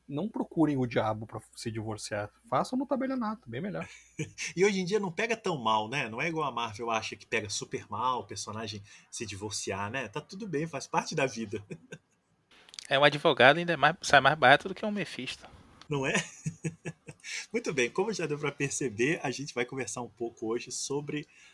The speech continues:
Speaker 2: a história Um Dia a Mais e suas consequências, né? Em especial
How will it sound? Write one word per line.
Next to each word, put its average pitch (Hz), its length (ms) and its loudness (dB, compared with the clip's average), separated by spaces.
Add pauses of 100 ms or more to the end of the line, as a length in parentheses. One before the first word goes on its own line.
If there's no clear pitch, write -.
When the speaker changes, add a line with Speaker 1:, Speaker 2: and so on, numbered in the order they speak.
(120)
Speaker 2:
a 123 220 2
história 131 640 -4
Um 190 220 -4
Dia 143 240 -4
a 139 80 -2
Mais 135 640 -4
e 240 120 2
suas 185 380 -2
consequências, 151 1120 -6
né? 123 200 -8
Em 139 120 -2
especial 123 720 -4